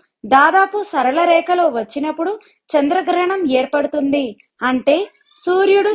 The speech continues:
చంద్రుని మధ్య భూమి వచ్చినప్పుడు చంద్రగ్రహణం ఏర్పడుతుంది. హిందూ మతపరమైన మరియు పౌరాణిక విశ్వాసాల ప్రకారం రాహు కేతువులతో సంబంధం కలిగి ఉంటుంది. జ్యోతిష శాస్త్రంలో గ్రహణం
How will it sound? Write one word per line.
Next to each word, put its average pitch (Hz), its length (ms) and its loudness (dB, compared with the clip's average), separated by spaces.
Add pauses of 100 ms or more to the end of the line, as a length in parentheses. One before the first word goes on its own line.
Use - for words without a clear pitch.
చంద్రుని 359 440 0
మధ్య 359 380 0
భూమి 269 400 0
వచ్చినప్పుడు 320 540 -2 (380)
చంద్రగ్రహణం 339 720 0
ఏర్పడుతుంది. 277 800 0 (420)
హిందూ 320 360 4
మతపరమైన 381 760 0
మరియు 359 360 -2
పౌరాణిక 330 640 0
విశ్వాసాల 294 640 -2
ప్రకారం 311 460 -2 (500)
రాహు 302 400 2
కేతువులతో 349 680 -2
సంబంధం 294 600 -4
కలిగి 277 300 -4
ఉంటుంది. 277 460 -2 (440)
జ్యోతిష 302 460 2
శాస్త్రంలో 370 640 -2
గ్రహణం 269 420 -2